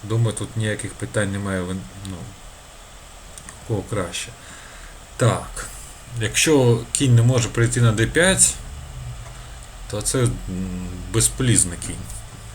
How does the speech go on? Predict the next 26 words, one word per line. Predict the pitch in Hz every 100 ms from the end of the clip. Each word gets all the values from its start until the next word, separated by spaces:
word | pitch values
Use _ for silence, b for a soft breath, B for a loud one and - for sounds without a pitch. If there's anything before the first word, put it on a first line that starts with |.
| - - - - - - - - - - - - - - - - - - -
Кінь, | 170 180
е, | 131 131 117
коня | 139 165
ставлять | 165 143 131
на | 135
Д | 131
сім | - 147
тільки | 120 123 123
з | 117 - 117
ідеєю | 117 135 120 104
от | 104 -
цього | 113 95 95
Ф | 92 -
п'ять, | 151 156 -
і | 95 107 110 110 104 B B -
кінь | 117
приходить | 110 110 - 113 101
на | 104
Д | 104
п'ять. | 104 82 - - - - -
Іншої | 127 120 120
ідеї | 104 117 113
нема | 113 120 98 85 87 87
у | 85 -
цього | 87 87
коня. | 101 110 127